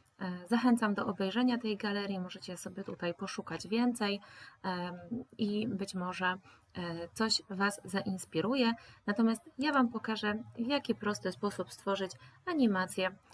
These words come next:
e, w tym prościutkim programie. Po pierwsze mamy, mm, kilka elementów. E, strzałeczka, która pozwala nam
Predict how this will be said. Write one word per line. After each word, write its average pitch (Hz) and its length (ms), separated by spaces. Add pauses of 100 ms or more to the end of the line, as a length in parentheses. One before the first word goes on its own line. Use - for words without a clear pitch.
(140)
e, 185 240
w - 120
tym 233 340 (240)
prościutkim 202 540
programie. 165 540 (400)
Po 349 100
pierwsze 277 420
mamy, 226 260
mm, 202 680
kilka 233 300
elementów. 196 720 (480)
E, 214 400 (520)
strzałeczka, 254 600
która 208 260
pozwala 202 480
nam 190 220